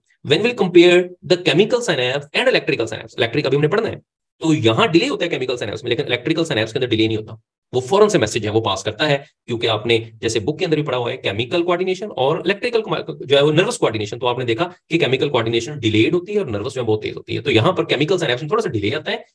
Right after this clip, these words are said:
क्योंकि वहां gap है, और वो delay synaptic delay होता है, that is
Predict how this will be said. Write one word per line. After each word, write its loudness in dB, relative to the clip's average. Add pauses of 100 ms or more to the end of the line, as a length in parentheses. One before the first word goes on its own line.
(240)
क्योंकि -2
वहां 2
gap 0
है, -10 (220)
और 0
वो 0
delay 2
synaptic -6
delay 2
होता -2
है, -4
that -2
is -10